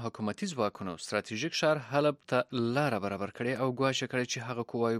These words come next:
به راګیروي چې د صدر بشار الاسد له حکومت سره له تیرو پنځو کلونو راهیسې په جګړه اخته دي. یو پوځي څېړونکی عمر لمران ویلي، که چیرې داسې وسي، نو د یاغیانو پرمختګ به له منځه ولاړ سي. نور تفصیل د وایس اف امریکا په ریپورت کې زموږ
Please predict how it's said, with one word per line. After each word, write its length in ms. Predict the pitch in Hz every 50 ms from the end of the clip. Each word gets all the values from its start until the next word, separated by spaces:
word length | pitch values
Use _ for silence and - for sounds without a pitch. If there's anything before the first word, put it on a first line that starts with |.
| 107 113
به 60 | 107
راګیروي 460 | 104 101 95 101 98 95 90 104 - - -
چې 100 | 196 202 202 202 - - - - - 127
د 80 | 127 - -
صدر 220 | 131 120 120 117 110
بشار 340 | 110 - - - 107 107 101
الاسد 400 | 95 92 - - 101 107 107 113 110
له 60 | 101 98
حکومت 420 | 95 - - 101 101 104 107 -
سره 200 | - 104 107 101 95
له 80 | 90 - -
تیرو 240 | 123 131 127 123 - -
پنځو 320 | 101 98 98 101 110 165 190 196 190 -
کلونو 320 | 120 110 - 196 208 147 104
راهیسې 200 | 92 90 - - -
په 40 | 185 151
جګړه 240 | 107 98 98 92 104 113 -
اخته 160 | - - 101 92 90
دي. 80 | - - - - - - - - - - - - 151
یو 80 | 185 - -
پوځي 220 | 208 143 101 - - -
څېړونکی 340 | - 180 180 180 170 - 160 139
عمر 280 | 135 131 123 - 113 107
لمران 360 | 104 104 104 113 143 165 151
ویلي، 180 | 151 151 151 143 -
که 60 | 120 104 - -
چیرې 260 | - 151 147 131 104 104
داسې 220 | 101 95 - - - 78 85 98
وسي، 320 | 123 160 - - 185 190 208 208 202 180 156 - - 113 107 104
نو 100 | 107 113 135 160 165 - 120 113
د 160 | 107 98 92
یاغیانو 480 | 98 98 92 95 101 101 98 98 95 - -
پرمختګ 500 | 92 90 90 87 - - - - 107 104 95 92 95
به 60 | 82 - - 110 113
له 60 | 127 127 127
منځه 180 | 110 98 - 90
ولاړ 180 | 85 87 87 - - -
سي. 80 | - - _ _ _ - - - - _ _ - - 95 98
نور 220 | 107 123 135 - 156
تفصیل 280 | 139 - - 147 147 151
د 80 | 143
وایس 140 | 147 139 - 127
اف 120 | 139 139
امریکا 280 | 135 131 127 - - 131
په 140 | 123 127 123
ریپورت 180 | - 131 123 -
کې 100 | - 113 120
زموږ 120 | 117